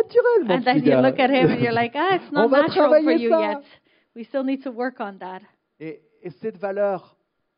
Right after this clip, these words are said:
Speaker 1: prends-la avec. Si, si elle est, si elle est tout proche du cœur de notre Dieu, prends-la avec.
Speaker 2: Take this value with you. This is something that is so close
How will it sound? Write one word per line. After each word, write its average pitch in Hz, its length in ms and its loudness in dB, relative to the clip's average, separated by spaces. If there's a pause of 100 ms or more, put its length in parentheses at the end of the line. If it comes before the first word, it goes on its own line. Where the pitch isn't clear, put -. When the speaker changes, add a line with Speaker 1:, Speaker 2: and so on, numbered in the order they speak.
(280)
Speaker 1:
prends-la 214 480 -10
avec. 190 240 -12
Si, - 180 -20 (420)
si 220 140 -16
elle 214 100 -8
est, 202 260 -8 (1000)
si 277 120 -20
elle 220 80 -14
est 226 100 -14
tout 277 120 -14
proche 208 320 -14
du 170 100 -18
cœur 170 220 -10
de 160 60 -8
notre 156 260 -10
Dieu, 156 180 -10 (220)
prends-la 185 400 -14
avec. 151 240 -18 (340)
Speaker 2:
Take 294 160 -14
this - 240 -16
value 233 320 -10
with 220 260 -8
you. 196 120 -8
This 214 200 -16
is 240 120 -18
something 233 320 -12
that 208 160 -12
is 208 80 -18 (180)
so 285 160 -4
close 233 400 -8